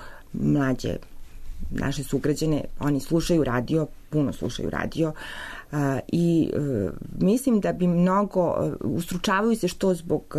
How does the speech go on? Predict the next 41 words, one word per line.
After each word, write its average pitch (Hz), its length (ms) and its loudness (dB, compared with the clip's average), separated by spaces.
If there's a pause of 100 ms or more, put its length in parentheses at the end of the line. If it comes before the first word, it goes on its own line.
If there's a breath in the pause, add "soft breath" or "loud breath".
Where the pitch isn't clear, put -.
toga 135 280 -2
što - 140 -10
su - 120 -2
im 151 80 2
potrebni 139 400 0
onako 123 300 -2
malo 131 160 -2
bolje 131 240 2
uslovi 135 320 0
da 135 100 0
se 135 140 -2
uključe 127 360 -2
u - 40 -6
program - 360 -2
telefonom, 107 500 0
da 117 80 0
pozovu. - 480 -4
Ja 131 160 0
znam 131 220 2
da 117 160 0
Radio 131 240 2
Beograd 131 360 0
ima 139 160 2
puno 135 280 0
tih 127 180 -4
živih 123 240 -2
kontakata, - 600 -2 (400 loud breath)
ali 190 240 2
mislim 226 280 4
da 208 60 4
bi 185 100 0
toga 180 260 2
bilo 180 220 2
još 175 220 2
više 170 280 2
ukoliko 147 400 0
bi 151 160 0
mi 156 200 4 (260 loud breath)
otvorili 143 400 0
mogućnost 147 520 0
da, 135 220 -2